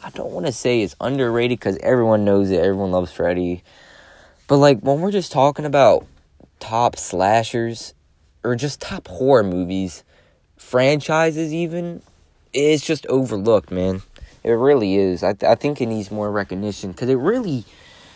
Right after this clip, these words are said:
you know, everyone's give the, the slasher praise to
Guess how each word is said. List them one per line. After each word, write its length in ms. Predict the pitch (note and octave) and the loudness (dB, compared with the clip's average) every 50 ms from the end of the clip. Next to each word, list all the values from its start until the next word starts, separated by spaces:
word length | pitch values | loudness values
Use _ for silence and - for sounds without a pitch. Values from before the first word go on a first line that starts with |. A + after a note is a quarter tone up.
| - - - _ - | -20 -20 -20 _ -10
you 60 | - | -4
know, 160 | C#3+ D3 C#3 - | -2 -2 -2 -2
everyone's 640 | - E3 F3 F3+ F3+ F3+ E3 D#3+ D#3 D3 C#3 - | 0 2 2 2 2 2 2 2 2 2 0 -4
give 220 | - C#3 C#3+ C3+ B2 | 0 2 2 2 2
the, 280 | B2 B2 A#2 G#2+ F2+ B1 | 2 2 2 2 0 -2
the 120 | F#2+ A#2 | -4 -6
slasher 680 | - - - A#2+ B2+ C3+ C3+ B2+ - - B2 A2+ G#2+ | -6 -2 2 4 6 6 6 4 0 -4 -4 -4 -4
praise 560 | F#2+ - - A#2+ A#2+ A#2 A#2 A#2 A2+ G#2+ G2 - | -6 -6 -4 -2 0 0 0 0 -2 -4 -6 -6
to 300 | - A2+ G#2 G2+ G2 | -4 -2 -2 -2 -2